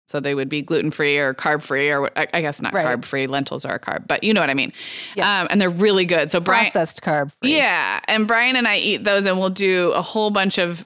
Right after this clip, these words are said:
Speaker 1: vegetables, red peppers, mushrooms, onions, like, like the same idea as a stir fry, only it's gonna have an Italian flavor profile, jar of red sauce.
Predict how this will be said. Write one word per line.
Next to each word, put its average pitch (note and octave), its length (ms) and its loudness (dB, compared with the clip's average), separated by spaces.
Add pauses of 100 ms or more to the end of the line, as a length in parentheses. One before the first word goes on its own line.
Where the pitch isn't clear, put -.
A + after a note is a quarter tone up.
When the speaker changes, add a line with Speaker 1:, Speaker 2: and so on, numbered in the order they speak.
Speaker 1:
vegetables, E3+ 560 0
red F3 180 0
peppers, E3 680 -2
mushrooms, E3 440 0
onions, D#3+ 640 0 (220)
like, D4 260 0
like D4+ 360 0
the C4+ 100 0
same D#4+ 240 2
idea A3+ 240 2
as F3+ 80 0
a F3 60 0
stir E3+ 200 0
fry, D3+ 180 0
only D#3 240 2
it's D3+ 120 -4
gonna D#3+ 200 0
have D3 140 -2
an C#3+ 80 -2
Italian C#3+ 540 -2
flavor C#3+ 340 -2
profile, C#3 640 -2
jar E3 500 0
of F3 200 -2
red D#3+ 240 -2
sauce. D#3 420 0